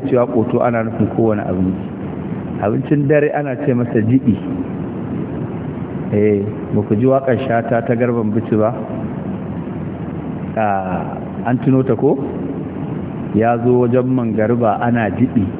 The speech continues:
ana ta jiɗi ko ana, ma'ana ana cin abincin dare kenan. To, kal-, a, karin kumallo da kalace da kuma mu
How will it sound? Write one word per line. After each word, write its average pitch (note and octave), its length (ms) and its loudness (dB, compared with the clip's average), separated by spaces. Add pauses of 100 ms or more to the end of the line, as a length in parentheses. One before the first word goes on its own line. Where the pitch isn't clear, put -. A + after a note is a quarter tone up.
(160)
ana A#2 240 2
ta - 160 -2
jiɗi A2 420 2
ko G#2+ 140 2
ana, A2 220 2
ma'ana A2 500 4
ana C3 220 2
cin A#2+ 100 2
abincin G2 420 2
dare G2+ 200 2
kenan. F#2 260 0 (560)
To, C3+ 240 2 (2250)
kal-, B2+ 240 2
a, A#2+ 640 2
karin E3 320 2
kumallo C#3+ 480 4
da C3 80 4
kalace A#2 640 2
da A#2 60 4
kuma B2+ 320 2
mu A#2+ 100 2